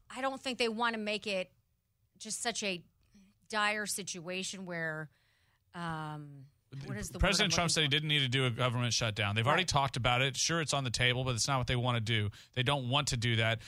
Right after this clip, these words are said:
Speaker 2: because that would create a huge, a, a much more big problem than we already have.
Speaker 1: Mm.
Speaker 2: And the other thing was, I di-,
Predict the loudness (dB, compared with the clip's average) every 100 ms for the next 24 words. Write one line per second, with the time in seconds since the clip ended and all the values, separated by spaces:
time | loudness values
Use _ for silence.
0 | -16 -6 -2 2 4 2 0 2 2 2
1 | 0 -2 -2 -2 -2 -2 0 2 2 0
2 | 0 2 2 4 4 4 2 0 0 2
3 | 2 2 4 2 0 -4 -12 -4 2 4
4 | 4 2 0 2 2 2 0